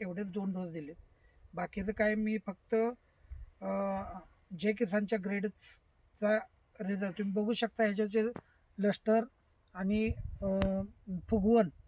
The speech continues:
ही दरवर्षी, अ, दरवेळेपेक्षा ह्यावर्षी माझी चांगली मिळाली असेल, मला, मी समाधानी आहे. आणि मला वाटतं इतर शेतकऱ्यांनीसुद्धा ती वापरायच काय अडचण नाही.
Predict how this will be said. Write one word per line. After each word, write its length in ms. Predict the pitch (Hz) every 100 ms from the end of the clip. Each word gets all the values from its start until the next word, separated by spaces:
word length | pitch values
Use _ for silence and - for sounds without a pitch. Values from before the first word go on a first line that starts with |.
| -
ही 320 | - - -
दरवर्षी, 500 | 175 220 254 262 240
अ, 340 | 240 226 202 185 165
दरवेळेपेक्षा 920 | 233 269 269 254 240 240 269 - 208 - - - - -
ह्यावर्षी 360 | 208 214 208 226
माझी 300 | 220 202 220
चांगली 540 | 269 - - 220 208
मिळाली 220 | 220 214
असेल, 220 | 208 180 202
मला, 300 | 196 202 233 - - - -
मी 140 | 247
समाधानी 460 | - 226 220 208 208
आहे. 120 | 240 - - - - -
आणि 240 | - 202 226
मला 380 | 214 190 202 233
वाटतं 260 | 226 190
इतर 280 | 226 208 226
शेतकऱ्यांनीसुद्धा 760 | 208 202 - 208 208 - 185 220 220 _ _ _ _ -
ती 80 | 202
वापरायच 580 | 214 202 196 208 214 208 -
काय 160 | 214 214 -
अडचण 320 | 214 - 214
नाही. 220 | 196 202